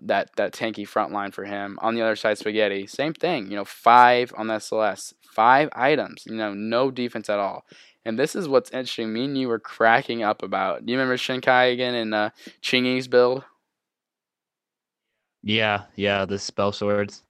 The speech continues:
Speaker 1: Yeah, Shinkaigen has two spell swords with a crucible, uh, and a, you know, his own reflex block, teleport boots, and then Chingy from S E A, <laughs> three spell swords and a poison chip. Like,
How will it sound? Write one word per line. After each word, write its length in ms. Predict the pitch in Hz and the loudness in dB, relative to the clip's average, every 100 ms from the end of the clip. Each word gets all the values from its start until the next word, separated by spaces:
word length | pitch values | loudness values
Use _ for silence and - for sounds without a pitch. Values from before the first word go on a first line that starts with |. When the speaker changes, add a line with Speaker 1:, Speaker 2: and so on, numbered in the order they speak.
| - | -2
Speaker 1:
Yeah, 200 | 135 101 | 0 0
Shinkaigen 440 | - 131 127 123 | -4 0 0 2
has 160 | 113 110 | -2 -6
two 160 | - | -10
spell 240 | 113 113 107 | -6 -2 -2
swords 420 | - 110 110 107 _ _ - | -2 -2 -2 -6 _ _ -10
with 100 | 107 | -8
a 80 | 101 | -6
crucible, 720 | - 117 107 107 110 107 104 - _ - | -6 -6 -6 -2 0 -2 -6 -16 _ -2
uh, 500 | 107 104 104 104 101 | 2 2 2 2 0
and 160 | 104 104 | -2 -4
a, 300 | 101 98 87 | -4 -4 -6
you 60 | |
know, 80 | 104 | -6
his 100 | 104 | -6
own 240 | 107 117 113 | -2 -2 -2
reflex 360 | 113 110 107 | -4 -4 -4
block, 500 | - 104 104 104 101 | -2 0 2 0 -2
teleport 500 | - 113 110 117 104 | -2 0 0 -4 -6
boots, 300 | 107 107 - | -6 -8 -8
and 80 | 110 | -8
then 160 | 110 127 | -8 -8
Chingy 360 | 139 127 123 | -6 -6 -6
from 180 | 127 120 | -6 -2
S 180 | 113 - | -2 -2
E 140 | 113 | 0
A, 200 | 110 113 _ | 0 -2 _
<laughs> 80 | - | -8
three 280 | 151 147 165 | -4 -2 -4
spell 360 | - 123 135 | 0 4 4
swords 480 | 131 123 117 117 120 | 2 -2 2 0 0
and 120 | 120 | -4
a 40 | 120 | -4
poison 440 | - 120 127 113 | -2 -2 -2 -6
chip. 340 | - 104 - - | -8 -8 -8 -2
Like, 300 | 110 107 - | 2 2 -2